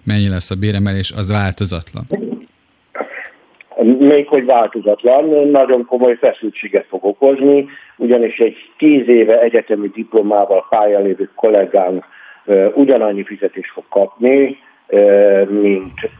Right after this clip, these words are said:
Speaker 2: a tizenhét éves szobafestő. Félreértés ne essék, nem a szobafestőtől sajnálom a pénzt,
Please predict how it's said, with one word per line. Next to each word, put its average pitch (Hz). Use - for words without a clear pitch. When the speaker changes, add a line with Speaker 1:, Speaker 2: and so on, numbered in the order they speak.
Speaker 2:
a 90
tizenhét 98
éves 87
szobafestő. 80
Félreértés 110
ne 117
essék, 120
nem 110
a 101
szobafestőtől 90
sajnálom 92
a 85
pénzt, 113